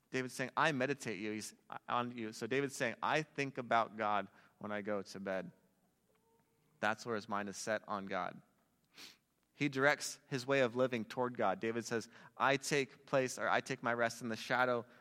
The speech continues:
of your wings." Your, he says, "My se-, my soul clings to you. Your right hand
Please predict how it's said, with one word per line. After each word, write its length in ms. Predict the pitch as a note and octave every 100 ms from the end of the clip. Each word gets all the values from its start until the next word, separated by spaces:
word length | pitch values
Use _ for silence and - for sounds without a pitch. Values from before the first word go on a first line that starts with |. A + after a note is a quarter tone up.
| -
of 220 | B2 A#2
your 160 | A#2 A2+
wings." 560 | G#2 A2 G2+ F#2+ - - _ _ _ _ _ _ _ _ _
Your, 260 | A#2+ A#2+ A#2
he 80 |
says, 200 | C3+ C3
"My 160 | A#2 B2+
se-, 280 | A#2+ D#3+ E3
my 160 | C3+ C3
soul 340 | - F3 D3
clings 400 | - - D3+ C#3+
to 100 | -
you. 60 | A2+
Your 140 | A2
right 220 | A2+ B2
hand 260 | C3 C3 A2+